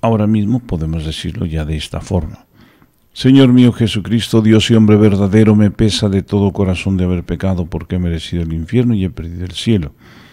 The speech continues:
Sobre todo porque te ofendí a ti que eres tan bueno y que tanto me amas y a quien quiero amar sobre todas las cosas. Propongo firmemente con tu gracia enmendarme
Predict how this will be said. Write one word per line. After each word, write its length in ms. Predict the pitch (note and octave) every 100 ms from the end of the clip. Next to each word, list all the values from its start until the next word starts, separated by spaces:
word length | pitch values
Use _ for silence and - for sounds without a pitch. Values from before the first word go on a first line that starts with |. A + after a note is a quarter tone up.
| _ _ _ _
Sobre 320 | - C#3 C3+ A2
todo 260 | C#3+ C#3
porque 280 | - G#2+ G#2
te 120 | G2+
ofendí 360 | F#2 F#2 F2+ G2
a 80 | F#2
ti 140 | F#2+
que 80 | G2
eres 300 | F2+ D#2+ -
tan 300 | A#2+ B2+ A2
bueno 260 | G2 F#2+ F2
y 40 |
que 140 | E2+
tanto 400 | E2 F#2+ F2+ E2
me 180 | E2+ E2+
amas 320 | E2+ E2 -
y 60 | F2
a 60 | D#2+
quien 240 | E2 D#2
quiero 260 | F#2+ G#2+ A2
amar 260 | F#2 G#2
sobre 400 | G2 - D2+ E2
todas 400 | - E2+ E2 E2
las 220 | D#2+ D#2+
cosas. 460 | - D#2+ - - - _ _ _ _ _ -
Propongo 480 | A#2 - C#3 B2+ G2
firmemente 680 | A2 G2+ G2 G2 F#2+ F2+
con 220 | - G2
tu 80 | F2
gracia 560 | F#2 A2 A2 A2 A2 - _
enmendarme 840 | C3 B2+ A2+ A#2 G#2+ F#2 E2 D#2